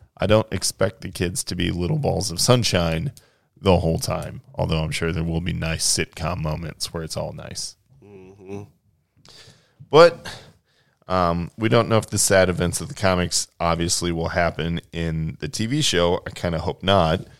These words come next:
Speaker 1: uh, 'cause now I actually see these children, <laughs>
Speaker 2: Yeah.
Speaker 1: whereas in the comic book, it's just kinda cartoon character on a page.
Speaker 2: Yeah.
Speaker 1: Uh, but in the stories, after being erased from Wanda's memory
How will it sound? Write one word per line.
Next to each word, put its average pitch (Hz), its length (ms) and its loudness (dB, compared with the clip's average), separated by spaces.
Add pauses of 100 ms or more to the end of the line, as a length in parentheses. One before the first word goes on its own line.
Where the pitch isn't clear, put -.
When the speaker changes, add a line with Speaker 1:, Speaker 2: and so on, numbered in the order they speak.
(320)
Speaker 1:
uh, - 280 -4
'cause 82 180 -6
now 82 180 0
I 80 120 0
actually 78 320 -4
see 110 260 0
these 87 220 0
children, 80 580 -4 (220)
<laughs> - 160 -8
Speaker 2:
Yeah. 98 220 0
Speaker 1:
whereas 104 260 6
in 87 80 0
the 82 100 0
comic 92 380 4
book, 80 180 -6
it's 80 220 -14
just - 220 -14
kinda 78 240 -4 (220)
cartoon 92 340 0
character 80 340 -2
on 85 100 -8
a 85 60 -12
page. 82 460 -2
Speaker 2:
Yeah. 117 380 0 (400)
Speaker 1:
Uh, 80 360 0 (520)
but 117 360 6
in 131 100 4
the 127 80 6
stories, 113 380 6
after 98 240 4
being 92 240 4
erased 90 420 2
from 123 220 0
Wanda's 90 440 4
memory 90 540 2